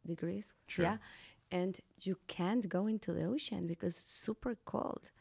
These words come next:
Speaker 2: I think our average
Speaker 1: And
Speaker 2: temperature year-round is, like,
Speaker 1: Yes.
Speaker 2: eighty-six degrees,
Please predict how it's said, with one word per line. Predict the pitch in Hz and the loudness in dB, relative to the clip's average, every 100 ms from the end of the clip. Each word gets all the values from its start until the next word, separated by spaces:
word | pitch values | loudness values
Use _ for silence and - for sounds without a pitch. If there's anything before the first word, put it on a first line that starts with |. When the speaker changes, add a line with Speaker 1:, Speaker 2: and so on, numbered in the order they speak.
| - - 87 | -20 -6 -2
Speaker 2:
I | |
think | 101 101 | 2 6
our | 90 | 6
average | 85 82 95 | 6 4 2
Speaker 1:
And | 95 | 4
Speaker 2:
temperature | 90 85 80 78 | 2 2 2 2
year-round | 76 78 80 82 78 73 76 | 4 6 8 8 6 2 -2
is, | 69 - | -4 -4
like, | 85 78 | -4 0
Speaker 1:
Yes. | 80 | 0
Speaker 2:
eighty-six | 80 - - - | 0 -2 -6 -8
degrees, | 65 76 73 67 | -8 -6 -4 -6